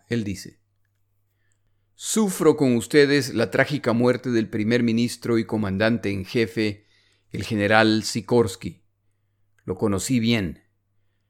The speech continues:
Era un verdadero estadista, un verdadero soldado, un verdadero camarada, un verdadero aliado, pero sobre todo,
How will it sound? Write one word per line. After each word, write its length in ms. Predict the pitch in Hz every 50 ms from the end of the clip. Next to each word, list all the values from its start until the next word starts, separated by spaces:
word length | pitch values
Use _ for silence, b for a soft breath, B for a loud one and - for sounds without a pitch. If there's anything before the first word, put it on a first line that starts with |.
| _ _ _
Era 180 | - 98 104 113
un 120 | 113 110
verdadero 560 | 120 113 113 107 110 107 110 117 123 123 127
estadista, 960 | 127 120 - - - 120 107 107 123 120 - - - - 92 - - _ _ _ _ _ _ _ _ _ _ _ _ _ _ _
un 140 | - 101 104
verdadero 680 | 113 117 113 98 101 101 104 117 123 131 127 123 127 120
soldado, 720 | - - 131 123 123 117 104 117 113 104 90 - - - _ _ _ _ _ _ _ _ _ _ _ _ _ _ _ _ -
un 80 | 101 98
verdadero 640 | 117 110 107 98 95 107 117 123 127 127 127 -
camarada, 720 | - 120 101 98 101 104 110 110 104 90 73 - - - _ _ _ _ _ _ _ _ _ _ _ _ _ _ _ _ _
un 200 | - 113 123 120
verdadero 800 | 127 123 123 110 110 101 104 117 127 131 131 131 131 - - - -
aliado, 680 | 95 95 101 107 113 117 110 104 90 85 - - - _ _ _ _ _ _ _ _ _ _ _ -
pero 180 | 87 82 78
sobre 460 | - - - 147 175 190 170 147 147
todo, 440 | 143 - 139 113 98 80 - - -